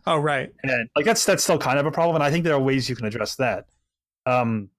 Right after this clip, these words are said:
Speaker 1: Well,
Speaker 2: like
Speaker 1: what, what would you, yeah, what would you suggest going forward to make X com three? Like, what should they do?
Speaker 2: <sighs> Well, an interesting system, which I'm kind of prototyping and experimenting with now. I'm going to start working on it soon. Um,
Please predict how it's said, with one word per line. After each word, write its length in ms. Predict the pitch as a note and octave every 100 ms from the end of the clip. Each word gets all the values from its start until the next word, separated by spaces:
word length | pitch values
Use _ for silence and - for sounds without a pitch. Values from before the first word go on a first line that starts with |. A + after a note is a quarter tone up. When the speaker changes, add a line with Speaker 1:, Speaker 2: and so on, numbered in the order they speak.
| _ _ _ _ -
Speaker 1:
Well, 100 | F3
Speaker 2:
like 80 | F3+
Speaker 1:
what, 200 | F#3 G3
what 180 | F#3+
would 120 | F#3+ D#3+
you, 200 | F3 D#3+
yeah, 220 | D#3+ C#3
what 120 | D3+
would 120 | D#3+
you 100 | D#3+
suggest 640 | D3 C#3 C#3+ C#3 A#2+ - F3
going 240 | D#3 D3
forward 280 | E3+ D#3 C3+
to 60 | E3+
make 140 | G3
X 220 | G3 -
com 220 | F#3+ E3
three? 440 | D3 D#3+ C#3+ B2+ B2+
Like, 220 | C3 C3
what 120 | C#3+
should 140 | - C3+
they 140 | B2+
do? 240 | B2 B2 C3+
Speaker 2:
<sighs> 920 | - - _ _ _ _ _ - C#3
Well, 340 | F3 G3 G3+ - _ _ _ _ _ _ _ _ _ _ _ -
an 80 | C#3
interesting 420 | E3+ - D#3 B2+
system, 320 | - C#3+ C3+
which 140 | A2+ D#3+
I'm 240 | C#3 B2+ - C3+ D3 - -
kind 180 | G#3
of 40 | C#3+
prototyping 480 | E3 D3 D3+ C#3+ C3
and 80 |
experimenting 460 | A#2 - C#3+ C3 C3
with 220 | A2+ -
now. 160 | C3 A2
I'm 140 | G#2+
going 220 | G#2+ B2 A2
to 140 | A#2
start 380 | - C3+ A#2+ B2+
working 300 | B2+ A#2+ A2
on 100 | G#2
it 80 | G2
soon. 460 | B2+ A2 G2+ G2 _
Um, 420 | A2+ G#2+ G2+ G2